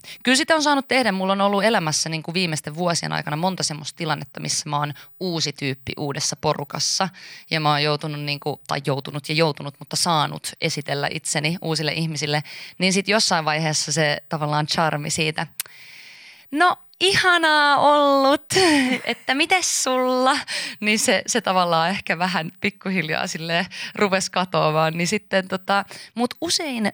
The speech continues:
parhaat keskustelut syntyy siitä, että, että nimenomaan vastaa rehellisesti johonkin arkiseen kysymykseen, mihin olisi helppo vastata silleen, että "No ei tässä mitään, mites sulla?"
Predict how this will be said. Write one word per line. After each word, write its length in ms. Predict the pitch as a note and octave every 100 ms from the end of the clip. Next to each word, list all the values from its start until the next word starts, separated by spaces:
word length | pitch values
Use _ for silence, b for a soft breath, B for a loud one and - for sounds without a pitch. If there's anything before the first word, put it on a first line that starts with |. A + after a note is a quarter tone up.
| _ -
parhaat 420 | D#4 G#3+ F#3+ -
keskustelut 640 | F#4 - - - - - -
syntyy 500 | - B3+ F#3 - -
siitä, 380 | - - - - B B
että, 420 | - E3 - E3 - -
että 400 | D#3 - D#3 D3+ - _ _ -
nimenomaan 560 | G3+ E3+ D#3 D3+ D3+
vastaa 380 | D#3+ E3+ - C#3+
rehellisesti 640 | D#3+ F3 - - F3+ - D3+
johonkin 380 | D3 D3 - -
arkiseen 500 | - - - - D#3+
kysymykseen, 560 | D#3+ - - - D3
mihin 260 | D3 D3 C#3+
olisi 200 | C#3+ -
helppo 320 | C#3+ - -
vastata 380 | E3 - - E3
silleen, 440 | - - - -
että 280 | F3+ - E3 - B B B B
"No 60 | A#4+ B4
ei 60 |
tässä 320 | A#4 - - A#3
mitään, 360 | G#3+ F3 F3+
mites 360 | E3 - E3+ -
sulla?" 320 | D3 D3